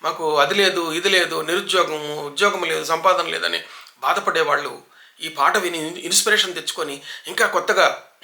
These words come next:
కొత్త కొత్త ప్రయత్నాలు చేసి జీవితంలో ముందుకు సాగేటట్లుగా ఈ పాట ఒక ప్రబోధాన్ని కలిగిస్తూ ఉంటుంది. మిత్రులారా, ఈ వీడియో మీకు నచ్చితే లైక్ చేయండి. ఇతర మిత్రులకు షేర్ చేయండి.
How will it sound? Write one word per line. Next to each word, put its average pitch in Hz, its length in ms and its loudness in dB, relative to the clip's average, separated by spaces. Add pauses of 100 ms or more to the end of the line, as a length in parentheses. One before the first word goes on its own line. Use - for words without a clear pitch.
(400)
కొత్త - 200 -4
కొత్త 233 240 0
ప్రయత్నాలు 185 400 4
చేసి 156 440 -4 (280)
జీవితంలో 196 440 0
ముందుకు 175 260 -4
సాగేటట్లుగా 151 800 -4 (420)
ఈ 156 140 -8
పాట 151 300 0
ఒక 139 420 -2
ప్రబోధాన్ని 156 480 -2
కలిగిస్తూ - 420 -6
ఉంటుంది. - 320 -16 (540)
మిత్రులారా, 156 440 -4 (540)
ఈ 139 40 -14
వీడియో 151 300 -4
మీకు 143 200 -6
నచ్చితే 139 320 -10
లైక్ 131 320 -8
చేయండి. - 260 -12 (400)
ఇతర 160 200 -8
మిత్రులకు 156 320 -8
షేర్ - 360 -2
చేయండి. - 240 -10